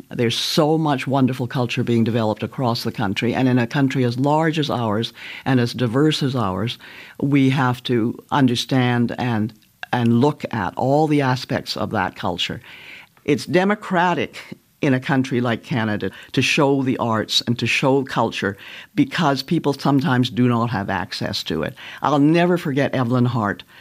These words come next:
telling me that the reason she had become a ballerina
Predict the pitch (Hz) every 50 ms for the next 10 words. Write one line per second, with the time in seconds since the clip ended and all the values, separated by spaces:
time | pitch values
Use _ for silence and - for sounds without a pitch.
0 | - - - _ _ - 151 123 120 120 117 107 104 85 71 - - - - -
1 | - - _ - - 117 - - - _ - 139 123 113 127 135 135 120 - 117
2 | 117 120 120 - - 131 117 123 120 113 107 101 117 113 - 135 120 113 110 -
3 | 110 110 107 104 107 104 110 110 104 98 98 101